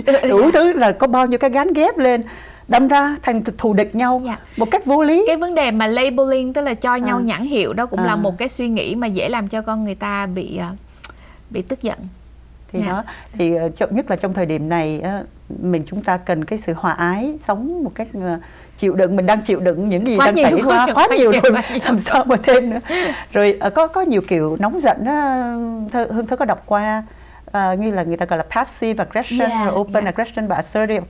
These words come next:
Speaker 2: anger là như thế nào? Tuyến có thể
Speaker 1: Dạ.
Speaker 2: giải thích.
Speaker 1: Dạ.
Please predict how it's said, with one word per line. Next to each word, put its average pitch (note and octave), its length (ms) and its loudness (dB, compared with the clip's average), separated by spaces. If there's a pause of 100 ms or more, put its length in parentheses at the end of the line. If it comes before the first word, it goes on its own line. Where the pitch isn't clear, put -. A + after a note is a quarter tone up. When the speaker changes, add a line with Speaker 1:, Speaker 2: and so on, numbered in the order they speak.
(120)
Speaker 2:
anger G3 460 -4
là E3+ 340 -2
như F#3 140 -4
thế A#3+ 120 -4
nào? G3 220 -2 (160)
Tuyến G#3+ 140 -6
có C4 60 -8
thể A3+ 80 -4
Speaker 1:
Dạ. F#3+ 140 -4
Speaker 2:
giải D#3+ 100 -6
thích. - 160 -14 (140)
Speaker 1:
Dạ. A3 140 -6